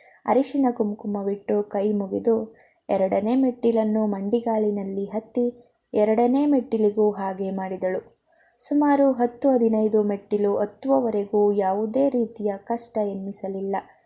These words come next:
ಆದರೆ ಅದಾದ ಮೇಲೆ ಮಂಡಿಗಳು ನೋಯಲು ಶುರುವಾಯಿತು.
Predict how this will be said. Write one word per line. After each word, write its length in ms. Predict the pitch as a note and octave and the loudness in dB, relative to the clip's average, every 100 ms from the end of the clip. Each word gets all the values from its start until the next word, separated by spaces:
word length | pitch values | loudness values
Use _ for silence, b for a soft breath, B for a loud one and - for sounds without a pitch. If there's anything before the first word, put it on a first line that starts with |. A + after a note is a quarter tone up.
| b b - | b b -4
ಆದರೆ 760 | F#3+ F#3 F#3+ F#3+ G3 - _ | -4 -2 -2 -4 -6 -12 _
ಅದಾದ 440 | - F#3+ F#3+ G#3 A#3 | -4 -2 -2 0 2
ಮೇಲೆ 460 | A#3 G#3+ G#3 G#3 G3+ | 0 0 -2 0 0
ಮಂಡಿಗಳು 760 | G3 F#3+ A3 A#3 G3 G#3 G#3 G3 | -2 -4 -2 -2 0 0 -2 -4
ನೋಯಲು 520 | G3 G#3 A3+ G3+ G3+ | -6 -2 0 -2 -4
ಶುರುವಾಯಿತು. 880 | - G3 G3 G3 G3 G3 - - | -6 -8 -6 -6 -8 -6 -8 -8